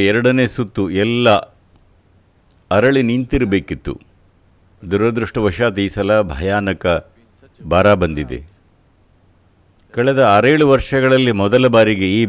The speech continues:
ಬೆಟ್ಟಗಳು ಕಂದು ಬಣ್ಣಕ್ಕೆ ತಿರುಗಿವೆ. ಇಪ್ಪತ್ತೈದು ವರ್ಷಗಳ ಹಿಂದೆ ಅವು ಕಂದು ಬಣ್ಣದಲ್ಲಿದ್ವು. ಆಮೇಲೆ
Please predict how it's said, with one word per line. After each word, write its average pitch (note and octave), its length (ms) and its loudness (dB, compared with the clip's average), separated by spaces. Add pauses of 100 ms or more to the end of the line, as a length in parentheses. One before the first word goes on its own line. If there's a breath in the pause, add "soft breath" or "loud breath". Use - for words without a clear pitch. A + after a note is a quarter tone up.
ಬೆಟ್ಟಗಳು G2+ 460 0
ಕಂದು C3+ 300 -2
ಬಣ್ಣಕ್ಕೆ A#2 400 -4
ತಿರುಗಿವೆ. C#2 440 -8 (1500)
ಇಪ್ಪತ್ತೈದು D#3+ 680 0
ವರ್ಷಗಳ D3+ 440 0 (120)
ಹಿಂದೆ E3 340 0
ಅವು D#3+ 180 2
ಕಂದು C3+ 320 2
ಬಣ್ಣದಲ್ಲಿದ್ವು. G2+ 760 0 (1200)
ಆಮೇಲೆ G2+ 420 -6